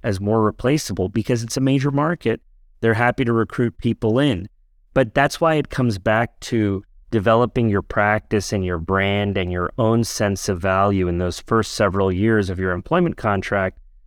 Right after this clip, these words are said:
because you don't want a hospital to want to try to replace you, because that means ultimately, I hate to say it, you didn't show enough value, because they're willing to actually take a loss for a couple of years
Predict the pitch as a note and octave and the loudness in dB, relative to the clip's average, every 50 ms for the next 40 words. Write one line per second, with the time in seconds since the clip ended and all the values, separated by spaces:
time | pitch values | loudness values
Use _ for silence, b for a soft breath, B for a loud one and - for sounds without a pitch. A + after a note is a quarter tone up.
0 | - - - B2+ - - C#3 B2 A2 A2+ - - A#2+ C3 C#3 D3 D3+ - G#2+ B2+ | -10 -6 -4 -2 0 2 2 2 2 0 -2 -2 0 2 2 2 2 2 2 2
1 | A#2+ A#2+ A#2 G2+ - - A2 G#2+ A#2 A#2 - - - A2+ G#2 G2 - - - G2 | 2 2 2 0 0 0 2 2 2 0 -2 -4 -2 -2 -2 -2 -2 -4 -4 -4
2 | E2+ E2+ F2+ G2+ A2 B2 C#3 C#3+ C3+ - - - - - - - - G#2 F#2+ F#2+ | -2 -2 0 2 4 4 2 2 -2 -6 -10 -12 -10 -10 -8 -4 -2 0 0 0
3 | F2+ F#2 F2+ F2+ E2 - - G2+ F#2 F2 E2 - - - - F#2 E2+ E2 E2 E2 | 0 0 0 -2 -2 -4 -4 -2 -2 -2 -2 -4 -8 -8 -6 -4 -4 -4 -6 -8
4 | - - - - - - A2+ G#2+ A2+ F#2+ F#2+ A2+ C3 D#3 F3+ - C3+ A2+ G#2 G2 | -10 -16 -20 -12 -6 -2 0 0 0 2 2 2 2 2 0 0 0 0 0 0
5 | F#2+ F#2 F#2 F#2 - - _ _ _ _ _ - A2 A2+ A#2+ - - D3+ D3 D3+ | -2 -2 -2 -4 -6 -10 _ _ _ _ _ 0 2 2 2 2 0 0 0 0
6 | - D#3+ D#3+ D#3+ E3 E3+ F3 - _ _ _ - A2 G#2+ G2 B2 C3 - A#2 G#2 | 0 0 0 0 -2 -2 -6 -10 _ _ _ -4 -2 0 2 0 0 0 -4 -4
7 | - - C#3 D3+ C#3 G#2 F#2+ - - - - - _ - - A2+ G#2+ A#2+ B2+ A#2+ | -2 0 2 2 2 0 -2 -4 -8 -14 -20 -20 _ -4 -2 0 2 2 2 0
8 | - - C3 A#2+ A#2 G#2+ G#2+ G#2 F#2+ - - F#2 G#2 G#2+ A2+ A#2+ A#2+ A2+ G#2 F2+ | 0 2 2 4 4 4 2 2 0 -2 -2 -2 0 2 4 4 4 4 2 0
9 | F2 E2 E2 E2 D#2 - - - - - G2+ - A2 F#2+ F2+ A2 B2+ C#3+ B2 F#2+ | -2 -4 -4 -6 -8 -12 -16 -10 -8 -6 -2 0 0 0 2 2 2 2 2 2
10 | G2+ A2+ B2 C3 C3 B2+ A2+ - G#2+ F#2 A2+ G#2 G2+ - - - G2+ F#2 - - | 2 2 2 4 2 2 0 0 -2 -2 -2 -2 -2 -2 -2 -4 -4 -2 -2 -2
11 | A2+ G#2 - F#2+ E2+ F2+ F#2 G2+ G#2+ A2 G2 - - - - F#2+ F2 D#2+ - - | -2 0 0 0 2 2 4 4 4 2 2 0 -4 -2 0 0 0 0 -2 -4
12 | F2 - F#2 F2 E2+ E2 E2 D#2+ D#2+ D#2+ D#2+ D#2+ D#2+ D#2 - - | -2 0 0 0 0 0 0 -2 -2 -2 -4 -4 -6 -6 -10 -12